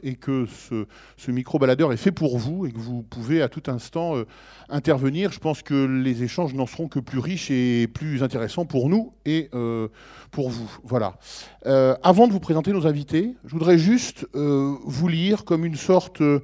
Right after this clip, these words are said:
de clôture du débat. Et il n'y a rien de tel, euh, pour introduire un débat que de le clore. Euh,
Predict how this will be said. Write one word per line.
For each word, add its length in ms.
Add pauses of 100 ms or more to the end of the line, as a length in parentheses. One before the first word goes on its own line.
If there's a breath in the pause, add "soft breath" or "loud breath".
(460 loud breath)
de 720
clôture 600
du 120
débat. 420 (320 soft breath)
Et 220
il 60
n'y 80
a 20
rien 180
de 60
tel, 260
euh, 500
pour 200
introduire 340
un 60
débat 260
que 120
de 100
le 80
clore. 400 (420 loud breath)
Euh, 680